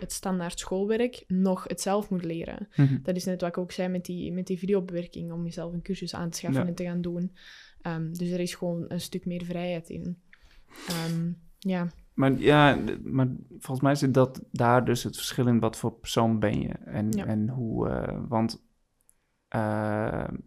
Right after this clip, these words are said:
Speaker 2: er zijn ook gewoon, ook die C M D's zijn, zijn gaan studeren, heel veel studenten geweest die gewoon veel meer baat hadden bij die theorie, veel meer baat hadden bij,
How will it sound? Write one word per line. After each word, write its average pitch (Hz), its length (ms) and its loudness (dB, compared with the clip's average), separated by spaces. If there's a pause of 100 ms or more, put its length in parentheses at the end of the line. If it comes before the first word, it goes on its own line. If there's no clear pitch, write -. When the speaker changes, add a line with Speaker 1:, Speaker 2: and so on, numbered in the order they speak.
(480)
Speaker 2:
er 117 140 -2
zijn 123 280 6
ook 123 180 4
gewoon, 113 460 2 (680)
ook 131 260 -2
die 113 200 -4
C - 120 -4
M 113 160 2
D's 139 280 8
zijn, 123 280 0 (160)
zijn 120 320 0
gaan 113 140 -2
studeren, 113 400 0
heel 123 140 6
veel 120 180 -2
studenten 113 460 2
geweest 110 420 2
die 117 320 4 (680)
gewoon 113 680 6
veel 127 260 6
meer 123 220 10
baat 120 340 10
hadden 117 400 6
bij 117 260 6
die 117 140 2
theorie, 117 760 6
veel - 300 4
meer 113 200 6
baat 113 320 10
hadden 110 360 6
bij, 113 600 8